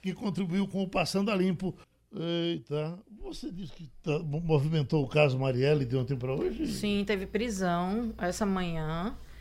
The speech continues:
Speaker 2: É, foram presas a Elaine Lessa, que é a mulher de Rony Lessa.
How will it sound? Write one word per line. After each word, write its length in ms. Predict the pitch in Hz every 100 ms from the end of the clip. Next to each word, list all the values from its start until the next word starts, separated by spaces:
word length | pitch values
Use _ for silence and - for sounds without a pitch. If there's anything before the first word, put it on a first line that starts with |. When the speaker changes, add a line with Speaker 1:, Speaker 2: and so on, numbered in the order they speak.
| - - - -
Speaker 2:
É, 480 | - 170 170 170 170
foram 320 | - 190 208
presas 360 | 214 190 185 175
a 260 | 185 185 -
Elaine 440 | 185 180 226 285
Lessa, 440 | 262 185 190 208 208
que 100 | 208
é 20 |
a 40 |
mulher 360 | 202 190 180 196
de 80 | 220
Rony 240 | 208 190 170
Lessa. 600 | 165 170 175 - 269